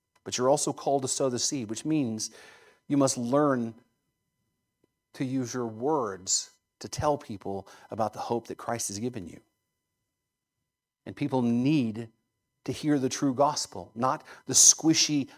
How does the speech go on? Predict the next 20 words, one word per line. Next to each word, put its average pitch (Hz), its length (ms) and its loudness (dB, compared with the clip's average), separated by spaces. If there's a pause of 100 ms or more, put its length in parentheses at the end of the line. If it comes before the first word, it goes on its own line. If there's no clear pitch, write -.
soft - 680 4 (580)
gospel 123 540 2
that 107 180 -2 (680)
I - 60 -6
hope 143 240 0
I 131 60 -2
don't 131 180 -2
offend 147 400 -2
anybody 98 380 -4
with. 82 260 -14 (1900)
They 123 80 -4
need 135 140 2
to 123 60 -2
hear 147 260 -2
the 127 100 -2
truth 151 380 0
about 117 180 -2
who 143 240 0
God 127 300 2
is. 110 540 -4